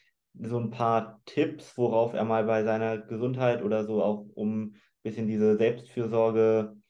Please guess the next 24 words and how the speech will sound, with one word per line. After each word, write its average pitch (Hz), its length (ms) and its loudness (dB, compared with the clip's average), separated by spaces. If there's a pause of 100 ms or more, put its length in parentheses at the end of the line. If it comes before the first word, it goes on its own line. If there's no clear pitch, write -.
(340)
mehr 110 220 0
in 107 60 -2
sein 110 160 2
Leben 123 280 -2
zu 113 280 -8 (300)
bringen, 113 640 0
an 107 140 -2
die 104 100 0
Hand 127 180 -2
geben 156 300 -4
kannst? 170 520 -6 (140)
Was 110 160 -6
so 107 280 0 (280)
wichtige 120 340 -2
Basics 127 480 0
sind, 113 220 -4
was 107 180 -2
vielleicht 107 300 -2
viele 113 600 2 (240)
unterschätzen, 123 800 -2
aber 107 220 2
sehr 113 120 0
hilfreich 143 380 -2
ist? 208 240 -8